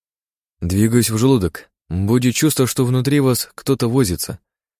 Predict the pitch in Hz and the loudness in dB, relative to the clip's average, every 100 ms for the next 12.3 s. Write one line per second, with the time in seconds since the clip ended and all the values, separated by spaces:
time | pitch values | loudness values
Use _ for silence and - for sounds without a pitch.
0 | _ - 95 110 117 113 101 78 - - | _ -2 0 2 2 2 2 0 -6 -14
1 | _ 85 90 98 131 113 98 110 104 101 | _ -4 -2 0 -2 -2 0 0 2 0
2 | 87 - _ _ _ _ _ - 98 110 | 0 -4 _ _ _ _ _ -4 -2 2
3 | 104 104 101 - 98 120 98 90 85 92 | 2 2 0 0 0 0 2 0 0 0
4 | 92 101 98 90 90 90 101 120 85 78 | 0 0 0 -2 0 0 0 -2 -4 -8
5 | _ _ _ 92 95 117 120 139 113 110 | _ _ _ -4 -2 -2 0 2 2 0
6 | 143 123 107 107 - 104 90 98 120 110 | 0 -2 -2 -2 -2 -2 -2 -2 -2 -4
7 | - 98 - 104 92 90 90 78 - - | -6 -8 -4 -4 -6 -4 -4 -4 -6 -18
8 | _ _ _ _ _ _ _ _ _ _ | _ _ _ _ _ _ _ _ _ _
9 | - 82 87 104 107 123 117 110 101 90 | -4 -2 0 2 2 0 0 0 0 0
10 | 101 92 98 101 98 90 82 101 92 82 | -2 0 0 0 0 0 0 -2 -2 -2
11 | 87 92 - 90 76 78 76 73 73 78 | -2 -4 -4 -6 -4 -6 -8 -6 -4 -2
12 | 127 - | -4 -6